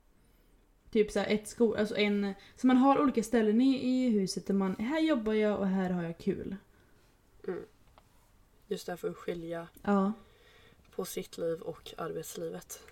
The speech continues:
Speaker 2: slash plugglivet.
Speaker 1: Ja, för det är jättesvårt för om man, alltså, jag gör ju så att <laughs> jag sitter på köksbordet och pluggar oftast. Och då kan jag, där pluggar jag och där kollar jag ibland på YouTube till exempel eller vad som helst.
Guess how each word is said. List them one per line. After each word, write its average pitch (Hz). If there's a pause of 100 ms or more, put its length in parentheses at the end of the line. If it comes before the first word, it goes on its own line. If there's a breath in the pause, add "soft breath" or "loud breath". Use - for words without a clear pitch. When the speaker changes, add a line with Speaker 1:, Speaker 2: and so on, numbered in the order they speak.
Speaker 2:
slash 175 (140)
plugglivet. 175
Speaker 1:
Ja, 285
för 277
det 269
är 277
jättesvårt 302
för 247
om 240
man, 226 (160)
alltså, 226 (440 loud breath)
jag 294
gör 196
ju 175
så 190
att 214
<laughs> -
jag 220
sitter 196 (840 soft breath)
på 180
köksbordet 214
och 208
pluggar 208
oftast. - (400 soft breath)
Och 208
då 247
kan 254
jag, 208
där 226
pluggar 214
jag 196
och 196
där 190
kollar 190
jag 175
ibland 175
på 165 (400)
YouTube 175
till -
exempel 180
eller 180
vad 170
som 190
helst. 175